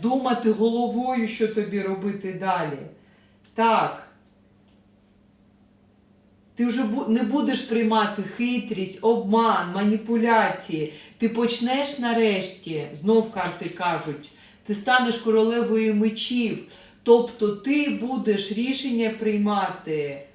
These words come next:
головою, це головне, дівчата.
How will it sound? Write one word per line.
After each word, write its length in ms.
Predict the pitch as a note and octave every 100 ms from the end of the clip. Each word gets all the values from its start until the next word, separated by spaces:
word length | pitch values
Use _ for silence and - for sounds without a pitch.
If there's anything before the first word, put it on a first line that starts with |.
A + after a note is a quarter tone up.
| _
головою, 1000 | D3+ E3 A3 A3+ A3 G3 A3+ A#3+ G#3+ G3+ -
це 120 | G#3+
головне, 640 | G3+ G#3+ G#3 G3 A3+ A3+
дівчата. 880 | E3 E3+ - G#3+ G3+ G3 - - -